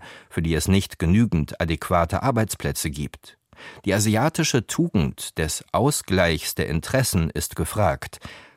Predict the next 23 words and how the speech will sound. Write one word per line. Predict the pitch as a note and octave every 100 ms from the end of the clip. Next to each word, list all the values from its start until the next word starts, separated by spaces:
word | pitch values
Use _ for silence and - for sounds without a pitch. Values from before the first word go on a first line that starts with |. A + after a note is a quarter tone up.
| _
Der | D#2
S-P-D-Politiker | G#2+ B2+ C3 F3 D3 C3+ C#3 C#3 D3 C#3
kann | - B2+
sich | A#2+ A#2+
hier | - A#2+ B2
Verdienste | - B2+ G#2+ G2 - -
erwerben. | C#2+ C#2+ E2 D2+ D#2+ D2 - - - -
Gelänge | D#2 A2 F3
ihm | - A2+
ein | E2 E2
Neuanfang | F2+ D#3+ - F2 D2 E2 D2+
mit | C#2+
China, | - - F#2+ G#2+ A#2+ B2 -
würde | G2+ A#2 G2+
das | A2+ D3
seine | - G2+ G#2+ G2
Stellung | - F#2+ A2+ A#2+
in | F#2+
Regierung | F2 D#2+ E2+ A#2+ C#3 C#3
und | A2 A#2+
Partei | G2 F2 - A2
erheblich | B2 F#2 - C3+ - A2+ -
stärken, | F#2+ D2 - C#2+